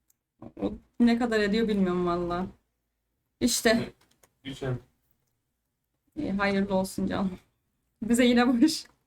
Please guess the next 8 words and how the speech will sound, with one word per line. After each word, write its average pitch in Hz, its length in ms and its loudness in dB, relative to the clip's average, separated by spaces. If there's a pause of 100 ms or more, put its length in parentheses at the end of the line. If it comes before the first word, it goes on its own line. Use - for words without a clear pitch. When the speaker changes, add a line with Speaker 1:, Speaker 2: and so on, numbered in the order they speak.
(240)
Speaker 1:
Grup 269 240 2
zindanımıza 277 580 4
da 254 80 2
girdik. 247 720 0
Yine 233 200 6
aynı 247 280 4
partideyiz 202 560 2
eşimle. 202 520 0